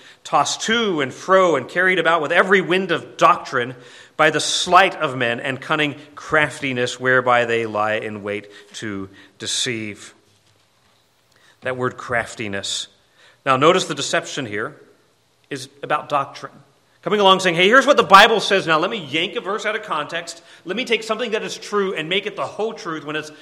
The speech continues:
merely part of the truth. Or let me deny something that is part of the truth and just pretend that it doesn't exist." First Timothy four verse one says, "The Spirit explicitly says that in the last days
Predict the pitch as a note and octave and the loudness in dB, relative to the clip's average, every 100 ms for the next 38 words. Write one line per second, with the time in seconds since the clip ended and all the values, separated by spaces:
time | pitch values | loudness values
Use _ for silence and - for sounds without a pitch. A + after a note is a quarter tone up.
0 | - E3 F3 D#3 - - A3+ B3 G#3+ D3+ | -8 -2 -2 -2 -8 -4 -2 -2 -4 -8
1 | D3 C3 C3+ E3+ - - _ _ _ - | -12 -12 -12 -12 -18 -20 _ _ _ -4
2 | F#3+ A#3 G#3+ G3+ F#3+ F3+ A3 B3 A#3 A3 | -2 0 -2 -6 -6 -2 -2 -2 -4 -4
3 | G3 F#3 - - B3 B3 A3+ G3 - F#3 | -2 -4 -6 0 2 2 0 -4 -6 -8
4 | F#3 E3 E3+ F3 E3+ F3+ E3+ D#3+ C#3+ A#2+ | -6 -8 -10 -12 -8 -8 -6 -8 -8 -8
5 | B2+ A2 B2 B2+ - - _ _ _ _ | -10 -12 -12 -12 -14 -20 _ _ _ _
6 | _ _ _ _ _ _ _ _ _ - | _ _ _ _ _ _ _ _ _ 0
7 | G3 F#3+ G#3 F3+ E3 F#3 F#3 D#3+ D#3 - | 2 4 2 2 0 2 2 2 -4 -4
8 | E3 E3 E3 - D3 - F3+ F3+ F3+ - | -4 -4 -6 -12 -14 -6 -4 -4 -8 -16
9 | - F3+ F#3+ E3+ - E3 C#3 C#3 C#3 C3+ | -14 -12 -12 -12 -10 -6 -6 -6 -12 -12
10 | B2+ B2+ D3 D3 - C#3 B2 B2 | -12 -8 -6 -8 -10 -10 -10 -12